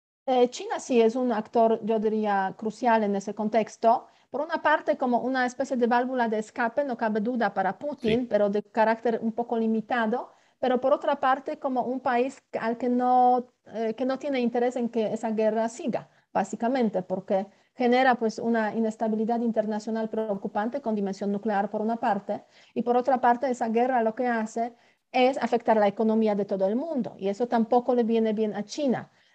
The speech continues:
Speaker 1: Entonces China sí, probablemente estaría de acuerdo con una guerra rápida, pro-, y es probable que Putin en su visita a, a Beijing, hablando con, con Xi Jinping, le transmitió esa idea de que va a ser rápido,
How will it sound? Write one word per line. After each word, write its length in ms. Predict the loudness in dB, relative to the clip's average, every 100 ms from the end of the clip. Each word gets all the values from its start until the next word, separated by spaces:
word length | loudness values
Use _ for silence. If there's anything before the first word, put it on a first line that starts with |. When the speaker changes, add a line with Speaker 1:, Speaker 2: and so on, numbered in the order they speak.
| -6
Speaker 1:
Entonces 640 | -2 2 0 2 -2 -2
China 480 | -8 -4 0 0 -4 -10 _
sí, 440 | -2 4 4 2 2
probablemente 720 | 4 6 4 2 2 0 0
estaría 380 | 0 2 4 2
de 80 | 0
acuerdo 420 | 0 0 0 -2
con 180 | -2 -4
una 200 | -4 -2
guerra 320 | 0 0 2
rápida, 580 | 2 0 -4 -4 -8 -14 _
pro-, 160 | -8 -8 -4
y 240 | -2 0
es 100 | 0
probable 480 | 2 6 6 6 4
que 380 | 2 0 -4 -4
Putin 360 | -2 0 -2
en 80 | -2
su 180 | -4 -4
visita 460 | -2 -4 -4 -4 -4
a, 100 | -6 -10 _ _ _
a 120 | -2 2
Beijing, 580 | 4 4 4 4 2
hablando 360 | 0 0 0 -2
con, 300 | -2 -4 -4
con 160 | -4 -2
Xi 140 | 0
Jinping, 420 | 0 2 0 2
le 300 | 0 0 -2
transmitió 440 | -4 -4 -2 0 0
esa 200 | 2 2
idea 240 | 2 2
de 80 | 0
que 100 | -2
va 80 | -2
a 60 |
ser 160 | -2 -2
rápido, 480 | -2 -2 -4 -4